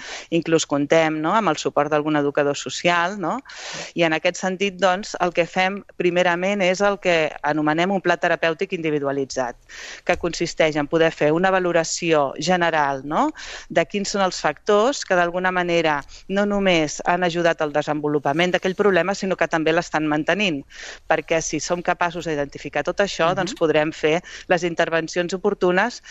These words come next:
Speaker 1: des de les diferents disciplines.
Speaker 2: Mhm. Am, ens ha sobtat també molt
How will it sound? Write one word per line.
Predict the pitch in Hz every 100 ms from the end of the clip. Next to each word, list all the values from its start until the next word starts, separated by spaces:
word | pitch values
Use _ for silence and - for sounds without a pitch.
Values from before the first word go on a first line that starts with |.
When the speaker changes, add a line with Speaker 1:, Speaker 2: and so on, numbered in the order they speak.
| - -
Speaker 1:
des | 175 156
de | 175
les | 175 160
diferents | - 147 147 175
disciplines. | - 147 - 143 131 123 - - - _ _ _ -
Speaker 2:
Mhm. | 147 147 220 - - - -
Am, | 170 156 151 143 139 139 -
ens | 160 156
ha |
sobtat | 165 196 - 165
també | 180 160 160 170
molt | 170 165 202